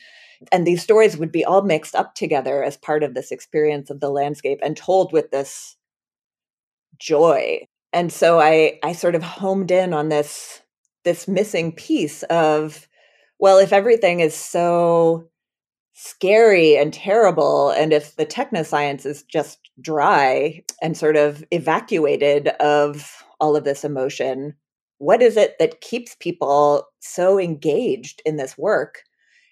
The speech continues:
in the region? And, and that's where I sort of came to this recognition of this embodied love. And, you know, I certainly felt it myself. Every time I would go out into the forest, even,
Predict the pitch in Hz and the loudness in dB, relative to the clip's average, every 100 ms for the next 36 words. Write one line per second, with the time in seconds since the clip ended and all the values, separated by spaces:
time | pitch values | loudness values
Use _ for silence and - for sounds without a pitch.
0 | _ 156 160 147 175 160 143 139 143 - | _ -4 -2 0 0 0 0 -2 -8 -6
1 | 147 147 147 - 151 147 170 - 156 139 | -6 -4 -6 -6 -4 -4 -4 -4 -2 -2
2 | 139 143 135 - - 151 160 160 147 143 | -4 -8 -10 -12 -12 -10 -8 -6 -8 -6
3 | 147 143 139 147 175 - 139 135 135 - | -6 -6 -8 -10 -10 -8 -8 -8 -8 -6
4 | 151 147 160 156 151 151 147 160 143 156 | -6 -2 -4 -4 -6 -6 -4 -6 -4 -4
5 | 180 139 - - 139 139 131 _ _ _ | -4 -6 -10 -10 -10 -10 -14 _ _ _
6 | _ _ _ _ _ 180 160 170 175 202 | _ _ _ _ _ 0 4 2 2 -2
7 | 143 165 156 147 135 _ _ - 180 185 | -2 0 2 2 -2 _ _ -4 0 2
8 | 170 139 - 123 139 - 143 - - _ | 2 -2 -2 -8 -6 -4 -4 -6 -14 _
9 | _ _ _ _ _ _ _ - 180 180 | _ _ _ _ _ _ _ -2 0 -2
10 | 170 180 165 160 151 151 156 - 156 156 | -2 -2 -2 2 2 2 -4 -4 0 2
11 | 151 156 156 151 151 170 170 - 170 165 | 4 2 -2 -4 -4 -4 -8 -6 -4 -2
12 | 165 165 165 165 160 165 - 165 151 160 | -2 -6 -4 -2 0 -2 -6 -8 -4 -4
13 | 160 | -4